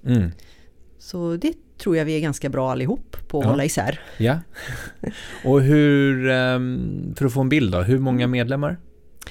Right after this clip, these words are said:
Speaker 2: Tvåtusen femhundra
Speaker 1: Ja.
Speaker 2: ungefär medlemmar.
Speaker 1: Och du nämnde
Speaker 2: Vi skulle
Speaker 1: också
Speaker 2: kunna vara jättemånga fler,
Speaker 1: Mm.
Speaker 2: enligt mig.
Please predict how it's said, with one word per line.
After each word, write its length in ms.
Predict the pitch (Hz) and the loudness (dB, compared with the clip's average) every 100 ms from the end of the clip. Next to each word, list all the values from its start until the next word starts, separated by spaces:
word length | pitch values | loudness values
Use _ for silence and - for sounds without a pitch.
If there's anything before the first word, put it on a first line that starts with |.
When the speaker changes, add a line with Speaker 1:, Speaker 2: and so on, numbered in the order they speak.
| - - - - - - | -18 -20 -20 -20 -20 -16
Speaker 2:
Tvåtusen 680 | - 277 269 262 220 208 202 | -4 0 0 0 -4 -2 -4
femhundra 600 | 202 165 151 143 127 - 339 | -4 -4 -2 0 0 -2 -6
Speaker 1:
Ja. 360 | - - _ - | -10 -20 _ -2
Speaker 2:
ungefär 420 | 220 156 202 269 - - - | 0 0 -4 -6 -10 -18 -10
medlemmar. 440 | 208 180 175 202 - - - - - - | -6 -6 -6 -6 -8 -20 -20 -20 -20 -4
Speaker 1:
Och 80 | 117 | 0
du 100 | 131 | 4
nämnde 120 | 135 | 6
Speaker 2:
Vi 60 | - | 6
skulle 160 | 131 226 | 6 4
Speaker 1:
också 80 | 226 | 6
Speaker 2:
kunna 180 | 262 262 | 6 6
vara 240 | 190 160 | 4 2
jättemånga 920 | 165 165 285 - - - 180 185 277 | 0 -6 -8 -10 -12 -8 -2 0 0
fler, 280 | 226 - 160 - | -2 -6 -8 -4
Speaker 1:
Mm. 240 | 113 113 120 - - - - | 0 2 0 -8 -20 -16 -2
Speaker 2:
enligt 240 | 180 147 | 0 0
mig. 200 | 147 - | -4 -6